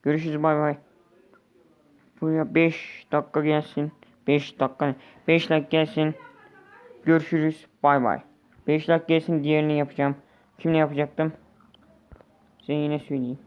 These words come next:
Adana Spor'la. Adana Spor'la. Barcelona.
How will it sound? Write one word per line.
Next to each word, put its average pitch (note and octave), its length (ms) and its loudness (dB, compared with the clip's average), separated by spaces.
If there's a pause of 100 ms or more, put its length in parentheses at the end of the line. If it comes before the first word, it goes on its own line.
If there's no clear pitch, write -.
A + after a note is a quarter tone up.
(1600)
Adana E3+ 320 4
Spor'la. D#3 600 2 (2750)
Adana D3+ 340 0
Spor'la. D#3+ 640 2 (3500)
Barcelona. D#3+ 600 0